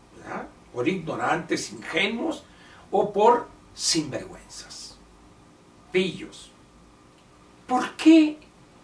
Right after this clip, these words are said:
por qué no exigieron los legisladores de oposición, en este caso los diputados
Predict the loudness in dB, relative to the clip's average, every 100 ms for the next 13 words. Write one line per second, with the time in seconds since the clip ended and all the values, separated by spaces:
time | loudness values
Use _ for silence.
0 | -20 -20 -20 -16 -2 0 0 0 6 6
1 | 6 2 2 2 0 -2 -4 -8 -4 -2
2 | -2 -6 -12 -18 -20 -20 -20 -20 -20 -20
3 | -20 -20 -20 -20 -20 -14 2 4 4 4
4 | 0 0 -2 2 4 6 4 4 -6 -10
5 | -12 0 2 2 0 -4 -2 -4 -2 -2
6 | 0 -2 -2 -4 -6 -4 -4 -4 -6 -8
7 | -12 -18 -12 -6 -4 -4 -6